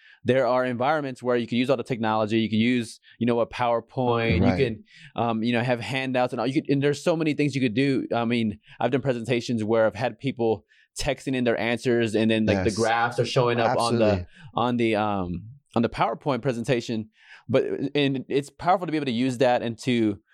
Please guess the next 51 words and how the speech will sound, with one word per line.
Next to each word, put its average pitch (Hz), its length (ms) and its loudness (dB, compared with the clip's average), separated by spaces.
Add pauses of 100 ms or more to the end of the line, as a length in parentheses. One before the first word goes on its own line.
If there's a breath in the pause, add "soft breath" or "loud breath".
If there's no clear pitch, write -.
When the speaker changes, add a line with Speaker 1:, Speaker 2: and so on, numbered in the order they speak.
(240 soft breath)
Speaker 1:
flex, 135 840 -2
Speaker 2:
Right. 98 320 -2 (160)
Speaker 1:
uh, 120 140 2
for 123 120 -2
the 113 80 0
new 120 160 0
generation 110 580 0
coming 110 240 0
up. 104 260 0 (260 loud breath)
But 113 100 6
then 156 140 2
I've 151 100 -2
also 135 260 0
been 120 160 -4
a - 20 -2
s-, - 120 -10
been, 123 220 -2
like, 113 120 -2
a 107 120 0
guest 127 220 0
speaker 120 260 -2
in 110 80 0
the 98 80 -4
prison 156 260 -2
setting, 101 420 -2
where 120 140 4
it's 120 140 0
like, 113 140 2
Speaker 2:
Mm. 110 120 4
Speaker 1:
okay, 90 300 0 (200 soft breath)
no 120 180 0
laptop, 135 480 0
no 131 180 -2
phone, 131 420 -2
no 131 180 0
electronic, 139 560 0
Speaker 2:
Right. 113 60 -6
Speaker 1:
nothing. 127 420 0 (380 loud breath)
Now, 123 380 -2 (580 soft breath)
if 156 320 2
I'm 139 160 0
a, 123 100 -4 (120)
I'm 131 60 2
an 123 60 2
effective 120 480 -2
communicator 143 600 -2
and 107 100 0
a 110 40 0
speaker, 139 760 -2 (400 loud breath)
I 156 140 2
need 170 240 -6